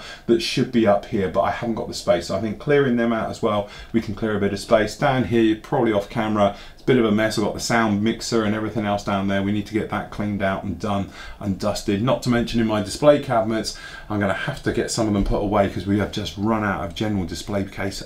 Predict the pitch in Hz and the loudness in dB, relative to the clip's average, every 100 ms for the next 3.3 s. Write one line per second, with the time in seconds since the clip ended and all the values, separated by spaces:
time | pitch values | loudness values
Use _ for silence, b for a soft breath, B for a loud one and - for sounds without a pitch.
0 | - - 90 98 92 92 - 151 98 80 | -12 -6 2 2 2 0 0 0 0 -2
1 | 76 80 82 92 - B B - 98 98 | -2 -4 -4 -6 -8 B B -2 0 0
2 | 101 101 98 - 95 - 101 98 90 - | 0 0 0 -4 -8 -6 -4 -4 -4 -6
3 | 101 101 | -6 -6